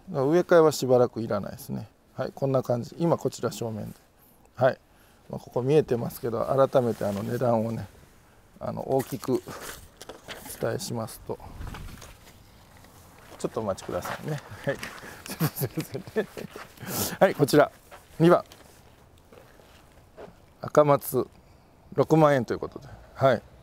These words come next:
これもサイズが、うん、に-、商品盆栽ではないです。二十センチちょっと超えてますけど、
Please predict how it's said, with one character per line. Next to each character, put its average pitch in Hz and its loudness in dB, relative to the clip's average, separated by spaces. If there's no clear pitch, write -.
こ 180 6
れ 202 10
も 196 6
サ 220 6
イ 214 6
ズ 202 2
が、 208 6
う 151 0
ん、 127 2
に-、 160 2
商 220 6
品 247 4
盆 262 6
栽 202 6
で 208 8
は 185 8
な 139 6
い 127 8
で 110 0
す。 123 -2
二 202 6
十 220 4
セ 240 4
ン 214 4
チ - -2
ち - 4
ょ 202 8
っ - -12
と 131 4
超 165 6
え 170 6
て 185 6
ま 180 6
す - -8
け 143 4
ど、 123 4